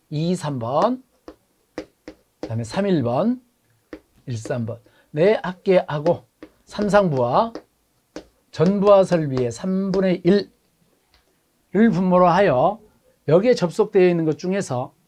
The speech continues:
각 선 간에 걸리는 단상부하의 최대값하고 최소의 차, 단상, 단상 부하 용량의 최대값하고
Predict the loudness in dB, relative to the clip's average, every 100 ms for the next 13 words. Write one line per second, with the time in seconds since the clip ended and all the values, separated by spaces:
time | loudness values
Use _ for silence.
0 | _ -4 -4 _ _ -8 -4 -2 2 2
1 | 2 -2 -2 -4 -4 -6 -6 _ _ -20
2 | _ _ -10 -2 0 0 -2 -2 -2 -2
3 | 2 2 2 -2 -4 -6 -10 _ _ _
4 | _ _ _ -6 0 0 0 -4 _ 2
5 | 2 2 -12 -6 -6 0 0 0 _ -6
6 | -2 0 -2 -2 0 2 2 2 -2 -10
7 | -8 -8 _ -20 -20 _ _ _ _ _
8 | -10 -6 -4 -4 -2 -6 -8 -18 _ _
9 | -20 -18 -20 -20 -20 _ _ -20 _ _
10 | -8 -6 -4 -4 -2 -4 -8 _ -18 _
11 | -20 -20 _ -10 0 2 2 0 -2 -2
12 | -2 -4 -8 -16 -16 -20 _ -20 -20 -18
13 | -14 0 4 6 6 6 4 0 -4 -4
14 | -8 -12 -4 -4 -4 _ -8 -6 -4 0
15 | 0 0